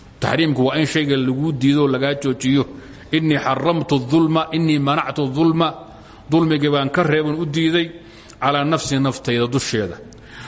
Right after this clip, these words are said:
"Wa jacaltuhu," dulmigii waxaan ka yeelay, "muxarraman," mid la mamnuucay oon la ogolayn, "baynakum," dhexdiinna. Idinkuna mamnuuc buu idinka yahay inaad isdulantaane, "falaa tadaalamu," "falaa tatadaalamu." Taadii koobaad baa iska go'an.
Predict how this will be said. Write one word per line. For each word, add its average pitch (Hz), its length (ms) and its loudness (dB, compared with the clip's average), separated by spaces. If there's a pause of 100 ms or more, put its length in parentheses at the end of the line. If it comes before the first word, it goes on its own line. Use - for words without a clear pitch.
(160)
"Wa 170 160 2
jacaltuhu," 185 600 2
dulmigii 196 360 2
waxaan 165 340 0
ka 220 140 0
yeelay, 180 360 0
"muxarraman," 170 760 -2
mid 196 160 -4
la 185 140 0
mamnuucay 170 640 0
oon 175 200 0
la 165 80 2
ogolayn, 180 420 -2
"baynakum," 170 440 -2
dhexdiinna. 135 440 -4 (680)
Idinkuna 180 440 2
mamnuuc 175 440 0
buu 180 80 2
idinka 170 280 0
yahay 175 440 0 (680)
inaad 185 220 0
isdulantaane, 165 920 0
"falaa 160 400 0
tadaalamu," 185 840 -2 (260)
"falaa 160 440 0
tatadaalamu." 147 920 -2 (320)
Taadii 151 240 -2
koobaad 143 360 0
baa 135 80 0
iska 131 200 -6
go'an. 110 260 -10